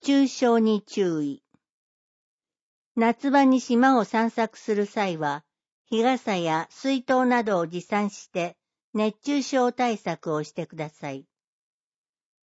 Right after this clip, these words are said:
島の最新情報のキューアールコードがあります。問い合わせ先、佐久ナビ内、佐久島振興課。電話、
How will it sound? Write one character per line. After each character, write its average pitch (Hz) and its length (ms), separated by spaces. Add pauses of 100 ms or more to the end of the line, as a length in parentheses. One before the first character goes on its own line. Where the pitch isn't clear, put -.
(320)
島 262 320
の 277 180
最 262 280
新 254 320
情 233 260
報 180 300
の 170 340
キ 262 120
ュ 262 120
ー 254 160
ア - 20
ー 240 60
ル 226 140
コ 214 220
ー - 20
ド 156 160
が 139 160
あ 135 40
り 139 140
ま 135 160
す。 - 180 (1800)
問 302 240
い 294 60
合 285 120
わ 277 60
せ 262 180
先、 208 580 (580)
佐 233 180
久 277 140
ナ 269 140
ビ 262 160
内、 220 480 (400)
佐 233 180
久 294 100
島 190 300
振 196 320
興 170 300
課。 147 340 (880)
電 233 420
話、 202 300